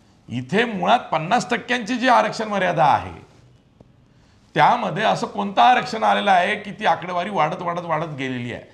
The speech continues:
म्हणजे याचा अर्थ राज्य निवडणूक आयोगाकडं असं काहीही नाही की जे त्या त्या भागामध्ये आरक्षण वाढलं हे पाहू शकतं,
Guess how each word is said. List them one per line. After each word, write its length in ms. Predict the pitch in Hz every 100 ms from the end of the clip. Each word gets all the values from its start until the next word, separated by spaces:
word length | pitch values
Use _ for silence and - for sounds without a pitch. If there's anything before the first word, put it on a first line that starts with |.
| _ _
म्हणजे 160 | 117 160
याचा 340 | 131 - 220
अर्थ 320 | 190 135 - 131 139 147 - _ -
राज्य 400 | 127 151 147 226
निवडणूक 440 | 214 175 156 160 147
आयोगाकडं 720 | 131 127 131 123 117 123 135 - _ _ _ _ -
असं 220 | 117 165
काहीही 540 | 156 131 131 147 151 208
नाही 500 | 170 117 117 113 113 - _ _ _
की 60 | 131
जे 240 | 117 156 165 127
त्या 140 | 123
त्या 220 | 123 175
भागामध्ये 640 | 160 135 127 135 120 117 135
आरक्षण 520 | 123 107 123 - 160 127
वाढलं 380 | 117 165 156 190
हे 220 | 185 202
पाहू 280 | - 156 156
शकतं, 540 | 151 135 - 120 113